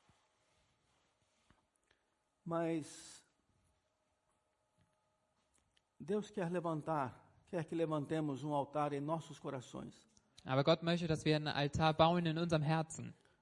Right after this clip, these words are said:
Speaker 1: Deus quer levantar um altar nos nossos lares.
Speaker 2: Gott möchte einen Altar bauen in unserem Haus.
Speaker 1: Sabe que o que está acontecendo agora com essa pandemia?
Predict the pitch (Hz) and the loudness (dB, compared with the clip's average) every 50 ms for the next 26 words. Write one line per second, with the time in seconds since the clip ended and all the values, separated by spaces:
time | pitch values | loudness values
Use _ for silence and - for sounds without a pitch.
0 | _ _ _ _ - - _ _ _ _ _ _ _ _ _ _ _ _ _ _ | _ _ _ _ -20 -20 _ _ _ _ _ _ _ _ _ _ _ _ _ _
1 | _ _ _ _ _ _ _ _ _ - 156 170 160 - - - 170 160 156 156 | _ _ _ _ _ _ _ _ _ -6 -6 -6 -6 -6 -4 -2 -2 -2 0 -2
2 | 151 156 147 156 151 139 135 156 156 156 156 151 147 151 147 143 147 - 151 151 | -2 -2 -2 -2 -2 -2 -2 0 0 0 0 0 2 2 2 2 2 0 0 0
3 | 151 147 151 139 131 160 160 160 - - 151 143 139 139 135 131 127 120 127 - | 0 -2 -4 -4 -4 -4 -4 -4 -4 -6 -10 -6 -4 -4 -4 -4 -4 -6 -10 -16
4 | - - _ _ _ _ _ - 143 151 151 - 165 165 - - 147 143 139 139 | -20 -20 _ _ _ _ _ 2 2 2 2 2 0 0 0 0 0 0 0 0
5 | 135 - - 160 170 170 147 156 156 165 170 170 156 143 - 143 147 156 156 147 | 0 2 4 4 4 6 6 6 6 6 6 4 0 -2 -2 -2 2 2 2 2
6 | 143 156 170 175 139 - - - - - - - - - 190 190 185 - 196 185 | 4 6 6 6 6 2 -2 -8 -14 -14 -16 -14 -8 -6 -6 -4 -4 -4 -4 -4
7 | 170 - 180 156 - 196 185 185 - - 165 160 - 180 165 - 165 156 - 185 | -2 -4 -6 -4 -2 -2 -2 -2 -2 -6 -6 -4 -4 -4 -4 -4 -6 -4 -4 -2
8 | 175 170 160 160 165 165 165 165 165 165 156 - 160 - 165 160 156 156 165 175 | -2 -2 -2 0 -2 -2 -2 -4 -4 -6 -4 -6 -6 -4 -4 -4 -2 -2 -2 -2
9 | 185 196 190 | -4 -4 -4